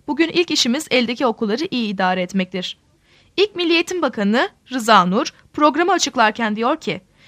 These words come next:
Tabii şimdilik hiçbir şey yapamayacağız. Bu vartadan kurtulana dek eldekini korumak için iyi idare için çalışacağız.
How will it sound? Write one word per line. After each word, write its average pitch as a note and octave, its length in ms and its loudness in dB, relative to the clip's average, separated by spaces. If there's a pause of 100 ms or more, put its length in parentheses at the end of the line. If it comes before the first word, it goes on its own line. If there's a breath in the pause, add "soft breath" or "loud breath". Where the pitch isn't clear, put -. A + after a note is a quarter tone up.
(160 soft breath)
Tabii F#4 260 6
şimdilik F#4 360 2
hiçbir D#4+ 260 -4
şey F4 180 0
yapamayacağız. G3+ 760 0 (180)
Bu D#4 120 -4
vartadan D4 480 6
kurtulana C#4 480 -2
dek C4 320 -4
eldekini C4 420 0
korumak B3+ 360 -2
için D#4+ 240 -4 (180)
iyi C4 140 -6
idare F#3+ 400 0
için F#3+ 200 -2
çalışacağız. F#3+ 640 -6